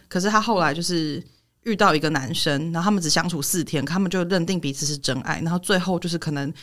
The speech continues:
也没有在一起，就是最后没有，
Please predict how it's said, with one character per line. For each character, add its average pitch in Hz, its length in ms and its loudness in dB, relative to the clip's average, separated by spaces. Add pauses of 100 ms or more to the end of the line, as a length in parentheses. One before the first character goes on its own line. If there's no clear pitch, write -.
(160)
也 165 100 2
没 170 120 4
有 170 380 0 (320)
在 175 200 8
一 170 100 4
起， 160 220 4
就 170 120 -4
是 190 140 0
最 196 160 2
后 185 80 6
没 175 140 2
有， 135 280 -2